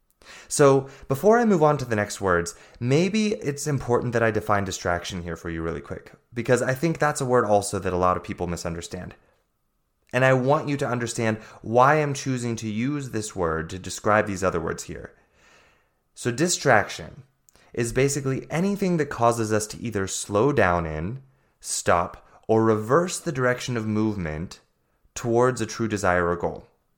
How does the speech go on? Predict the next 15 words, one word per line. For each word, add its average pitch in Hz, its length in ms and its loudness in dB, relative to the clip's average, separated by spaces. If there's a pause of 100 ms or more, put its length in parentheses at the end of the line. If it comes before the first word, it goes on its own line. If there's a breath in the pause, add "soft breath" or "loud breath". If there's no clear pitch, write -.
(720 loud breath)
So 131 200 4
if 120 120 2
you 170 160 0
can 196 160 -2
imagine, 107 880 0 (640)
uh, 127 80 -8
here's 131 320 0
an 131 100 0
image. 85 460 -6
Imagine 165 480 2
driving 127 380 4
a 110 40 0
car 104 200 4
through 98 180 -4
mud. 85 240 -8